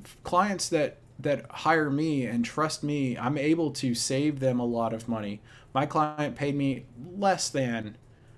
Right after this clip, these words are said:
forty thousand dollars for the, for my work on that case, for that, my work in that matter. It was less than that to save them one point five million dollars.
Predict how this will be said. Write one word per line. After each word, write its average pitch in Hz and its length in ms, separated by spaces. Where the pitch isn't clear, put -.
forty 139 280
thousand 117 400
dollars 98 560
for 127 180
the, 120 80
for 127 180
my 120 240
work 117 380
on 117 140
that 113 180
case, - 520
for 120 240
that, 117 160
my 113 140
work 107 260
in 110 120
that 104 200
matter. 101 320
It 123 80
was 123 220
less 127 220
than 101 160
that - 260
to 135 100
save 151 360
them 131 200
one 131 220
point 123 320
five 110 280
million 107 380
dollars. 101 640